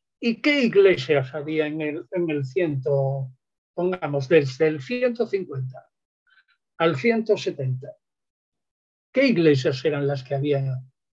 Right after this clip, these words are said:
¿Había muchas iglesias judeocristianas? Pocas.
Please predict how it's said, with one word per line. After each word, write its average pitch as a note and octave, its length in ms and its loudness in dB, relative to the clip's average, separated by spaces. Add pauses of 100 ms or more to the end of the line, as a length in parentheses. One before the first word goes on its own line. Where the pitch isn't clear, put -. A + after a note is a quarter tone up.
¿Había A#3 220 -2
muchas A#3+ 360 -4
iglesias G#3 640 -2 (500)
judeocristianas? A3 1120 0 (460)
Pocas. - 640 -6